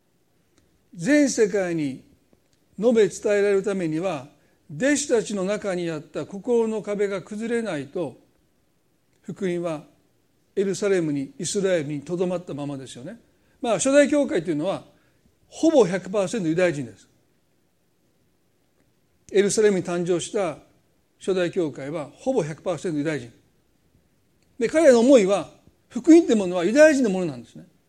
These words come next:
律法もユダヤ人のもの。福音もユダヤ人のもの。イエス様が来られたのは、ユダヤ人を救うために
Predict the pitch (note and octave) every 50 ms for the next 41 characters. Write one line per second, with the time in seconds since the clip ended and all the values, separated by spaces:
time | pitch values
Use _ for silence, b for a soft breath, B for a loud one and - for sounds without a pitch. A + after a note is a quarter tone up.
0 | _ _ _ _ _ _ - C4 C4 - - D#4+ C#4+ A3+ G#3 G3+ G#3+ G#3+ G#3 F#3
1 | F3+ D#3 D3+ C#3+ B2+ A#2 - _ _ _ _ _ _ _ _ _ _ _ _ _
2 | _ _ - G#3+ - C4+ C4+ B3 F#3+ E3+ F3 F#3 F3+ E3+ D#3 D3+ C3+ B2 A#2+ A#2
3 | B2+ b b b b D4+ D#4 - C#4+ B3 A3+ G3+ D#3 G#3+ A3 G3+ F#3 F#3+ D#3+ D3
4 | D3+ E3 G3 F#3+ D3 - - b b b b b b G#3 A3+ A#3+ D4+ D#4 D4+ C#4+
5 | C#4 A#3 A#3 A3+ C4+ G#3+ - - - - A3+ A3 F#3+ A3 G3+ F3+ E3+ F#3 A3+ A3
6 | D#3+ C#3+ -